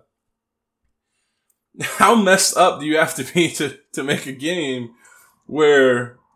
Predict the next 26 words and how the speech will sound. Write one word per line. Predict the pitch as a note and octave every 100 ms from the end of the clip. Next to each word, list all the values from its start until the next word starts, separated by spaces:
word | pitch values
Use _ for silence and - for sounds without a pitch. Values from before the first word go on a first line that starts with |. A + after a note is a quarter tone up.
| - C#3
you | C#3+ G#3
are | C3+ D#3 F3 C#3
God, | C3+ D#3 A#2+ G2+ A#2+
you | C#3+ E3+
are | C#3 D#3
the | C#3+
Christ, | A#2 C3+ B2+ G#2 - - _ _ _ _ _ _ _ _
and | B2 D3
you | D#3+
can | F3 F3+
move | D#3+ C#3+ D#3+ E3
him | E3
around | D3 C#3+ C#3 C#3
and | A#2+ A#2+
do | D3
what, | D3 D3 C#3 - _ _
it's | -
an | C#3
open | E3 E3 C3
world. | D#3 C#3
You | C#3+
can | D3 C3+
do | D#3+
whatever | C3 C#3+ C#3
you | C#3
want | B2+ C#3+ G2+